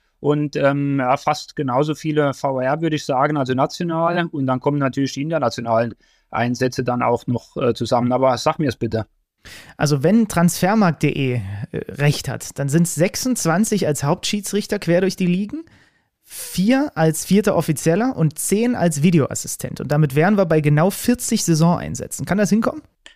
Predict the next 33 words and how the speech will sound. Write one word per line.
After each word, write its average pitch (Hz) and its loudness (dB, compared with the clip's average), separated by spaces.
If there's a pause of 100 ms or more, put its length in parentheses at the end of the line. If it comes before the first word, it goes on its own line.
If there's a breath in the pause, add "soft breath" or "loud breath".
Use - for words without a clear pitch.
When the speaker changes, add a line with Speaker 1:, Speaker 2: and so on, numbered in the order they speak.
(320 soft breath)
Speaker 1:
Das 143 -2
kann 160 0
hinkommen. 160 0
Hast 147 0
du 165 0
die 151 -4
internationalen 151 0
Spiele 175 -4
da 151 2
auch 147 -4
dabei 185 2
als, 175 -8
äh 165 -2
Speaker 2:
Die 160 2
müssen, 180 4 (160)
die 175 2
müssen 170 2
Speaker 1:
Ja. 214 2
Speaker 2:
dabei 165 4
gewesen 120 -2
sein, 110 -4
Speaker 1:
Also 147 2
Speaker 2:
ja. 139 -2
Speaker 1:
das 147 0
ist 185 -4
schon, 160 -2 (100)
ähm, 139 0
eine 127 -4
Hausnummer, 143 2
weil 131 2
man 135 0
dann 131 0
auch, 135 0